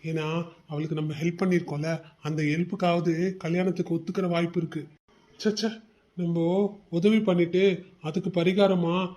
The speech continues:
கல்யாணம் பண்ணிக்கிறியான்னு கேட்கறது தப்பு. அப்புறம் அவ நம்மள தப்பா நினைச்சிருவா. அதனால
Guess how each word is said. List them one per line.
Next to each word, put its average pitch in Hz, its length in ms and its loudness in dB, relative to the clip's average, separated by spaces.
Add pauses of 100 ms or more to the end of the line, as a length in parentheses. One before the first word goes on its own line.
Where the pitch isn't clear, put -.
(120)
கல்யாணம் 202 400 4
பண்ணிக்கிறியான்னு 175 500 2
கேட்கறது 170 720 0 (600)
தப்பு. 175 440 -2 (1040)
அப்புறம் 170 600 -2
அவ 160 160 -2
நம்மள 165 460 0
தப்பா 180 280 2
நினைச்சிருவா. 170 520 0 (440)
அதனால 180 760 0